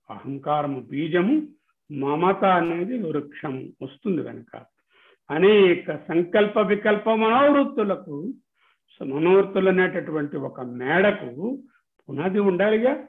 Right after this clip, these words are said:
సౌధానికి. ఆ సౌధానికి పునాది ఏమిటండి? అహంకారము. ఈ అహంకారం తీసేస్తే పునాది లేక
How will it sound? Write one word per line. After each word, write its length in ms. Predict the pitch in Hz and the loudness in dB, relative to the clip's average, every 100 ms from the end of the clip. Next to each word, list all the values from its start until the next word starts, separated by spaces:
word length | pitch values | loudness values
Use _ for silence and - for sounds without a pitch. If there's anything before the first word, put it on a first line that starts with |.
| _ | _
సౌధానికి. 720 | 139 156 151 180 190 262 294 - _ _ - | -10 -6 0 2 0 -2 -8 -10 _ _ -20
ఆ 180 | 117 107 - | -18 -18 -18
సౌధానికి 640 | 117 135 143 180 196 190 | -16 -12 -4 -2 -2 -4
పునాది 560 | - - 143 156 170 196 | -14 -12 -6 -4 -2 2
ఏమిటండి? 680 | 196 196 196 226 240 214 - _ _ _ _ 208 | 4 4 2 -2 -2 -4 -12 _ _ _ _ -16
అహంకారము. 1040 | - - - - - 139 50 - - - - _ _ _ _ _ - | -14 -14 -18 -18 -16 -16 -16 -18 -20 -20 -20 _ _ _ _ _ -14
ఈ 60 | 143 | -12
అహంకారం 600 | 143 165 170 196 202 196 | -8 -8 -2 2 2 0
తీసేస్తే 640 | - 190 - 226 - 233 | -4 -6 -6 -8 -4 -4
పునాది 560 | 220 180 160 185 190 196 | -4 -4 0 2 2 2
లేక 600 | 175 165 196 233 311 | 2 0 0 0 0